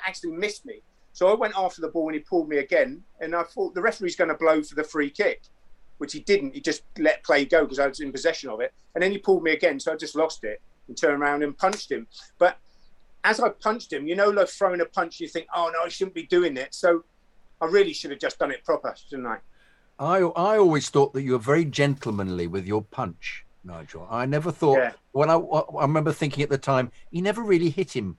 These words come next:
Speaker 2: did he?" He sort of, you sort of went, and that's good to know that you thought at the time, "I ought not to be doing this," 'cause it looked like that. You, you just sort of went slightly, hmm, rather than going,
Speaker 1: Yeah.
Speaker 2: you just went, hmm, like, "I've, I've chosen the point of his head I'm gonna hit, and I've done it, but, um,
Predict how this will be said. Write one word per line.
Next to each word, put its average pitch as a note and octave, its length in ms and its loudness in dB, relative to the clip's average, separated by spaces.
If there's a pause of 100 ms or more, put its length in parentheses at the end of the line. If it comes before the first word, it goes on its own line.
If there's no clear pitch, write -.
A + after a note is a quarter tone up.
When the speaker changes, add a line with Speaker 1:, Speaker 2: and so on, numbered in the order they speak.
Speaker 2:
did D3 160 -4
he?" A#2 120 -2
He A2+ 120 -8
sort D#3 160 -2
of, C#3 120 -2 (220)
you D#3 120 -4
sort F#3+ 160 4
of E3+ 80 4
went, D#3+ 180 0 (200)
and D#3+ 420 -2
that's F3 220 0
good F3+ 220 4
to F3 80 2
know E3+ 200 4
that C3 160 0
you D3 160 0
thought D3+ 320 2
at C3+ 80 -4
the A#2 80 -6
time, B2 340 -2 (240)
"I B2 80 0
ought C3+ 160 4
not B2 180 -2
to G#2 60 -12
be A2+ 120 -4
doing C#3 220 2
this," G#2+ 140 -4
'cause C3 160 -2
it F#3+ 120 4
looked B3+ 200 4
like C#3+ 200 4
that. F#2 220 -4 (160)
You, F3+ 240 8
you F#3 140 0
just F#3 180 0
sort F#3+ 120 4
of E3+ 60 4
went E3 180 2
slightly, D#3 340 0 (320)
hmm, G3+ 120 -2 (200)
rather F#3+ 220 4
than E3 160 4
going, C3+ 260 6 (420)
Speaker 1:
Yeah. F#3 220 2
Speaker 2:
you D#3+ 100 -8
just D#3 200 -6
went, D3+ 160 0 (200)
hmm, B3 100 -8 (180)
like, E3 260 -2 (160)
"I've, D3+ 240 0
I've D3+ 180 0
chosen G3 380 4
the E3 100 2
point E3+ 340 2
of C3 100 0
his C#3+ 160 -2
head C3+ 260 2
I'm A#2+ 100 0
gonna A#2+ 260 0
hit, - 440 -4
and A#2 180 -2
I've A2+ 200 -2
done B2 180 4
it, F2+ 200 -8
but, - 280 -6
um, A#2 160 0